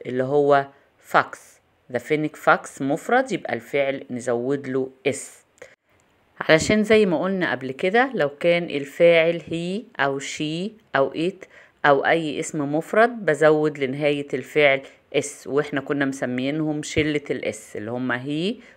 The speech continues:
وشي وإيت وأي اسم مفرد. طبعا in يعني في، the desert يعني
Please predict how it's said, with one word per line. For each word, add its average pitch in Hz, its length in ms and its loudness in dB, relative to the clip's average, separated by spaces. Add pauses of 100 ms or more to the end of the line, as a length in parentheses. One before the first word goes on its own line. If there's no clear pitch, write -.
(120)
وشي 151 420 -6
وإيت 135 500 -6
وأي 131 540 -2
اسم 135 320 -10
مفرد. - 420 -6 (1500)
طبعا 185 400 4
in 220 280 0
يعني 156 320 0
في، 185 380 -8
the 160 540 2 (120)
desert 170 500 2
يعني 147 400 0